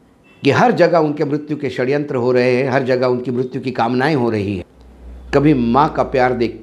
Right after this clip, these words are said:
बेच के, कभी अपनी गरीबी बेच के, कभी चाय बेच के, तमाम चीज़ें करके आप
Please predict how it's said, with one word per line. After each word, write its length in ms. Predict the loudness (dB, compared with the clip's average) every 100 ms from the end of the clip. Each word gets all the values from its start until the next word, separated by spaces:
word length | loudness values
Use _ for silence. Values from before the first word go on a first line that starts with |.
| -4
बेच 240 | -2 -2
के, 180 | -10 -14 -14 -20 -20 -20 -20 -20 -20 -20 -20 -20 -20 -20 -20 -20 -4 0
कभी 200 | 4 4
अपनी 240 | 2 -2
गरीबी 380 | 0 0 0 0
बेच 260 | 0 -2 -6
के, 200 | -14 -14 -16 -20 -20 -20 -20 -20 -20 -20 _ 0
कभी 200 | 2 2 -2 0
चाय 280 | 2 4 2
बेच 280 | -2 -6
के, 260 | -12 -16 -16 -18 -2
तमाम 320 | 2 2 2
चीज़ें 320 | -2 -2 -2 -2
करके 360 | -6 -6 -14 -16 -20 _ _ _ _ _ -2
आप 300 | 0 0